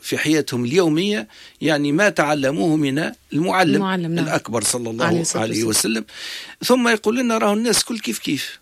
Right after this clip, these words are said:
Speaker 2: مهم.
Speaker 1: ما تنجمش تعرف راهو شكون خير، آه، معناها، غير النفس نتاع الإنسان تظهر له أو تخليه يشعر
Speaker 2: مهم.
Speaker 1: أنه خير وأنه أس-، أحق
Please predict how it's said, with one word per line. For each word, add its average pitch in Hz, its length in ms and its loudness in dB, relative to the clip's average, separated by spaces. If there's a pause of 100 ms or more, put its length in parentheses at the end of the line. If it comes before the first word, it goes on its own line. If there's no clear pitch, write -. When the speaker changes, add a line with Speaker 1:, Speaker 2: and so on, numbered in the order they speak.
Speaker 2:
مهم. 185 360 0
Speaker 1:
ما 165 80 4
تنجمش 180 440 0
تعرف 208 380 0
راهو 156 520 0
شكون 170 360 0
خير، 180 400 0
آه، - 280 -6
معناها، 156 460 -2 (380)
غير 214 280 0
النفس 208 420 2
نتاع 160 200 0
الإنسان 151 580 0 (280)
تظهر 160 400 2
له 180 280 2 (140)
أو 151 100 -2
تخليه 175 400 0
يشعر 226 320 -2 (120)
Speaker 2:
مهم. 190 320 4
Speaker 1:
أنه 190 380 4
خير 190 380 0
وأنه 156 680 0
أس-، - 300 -4
أحق - 480 -2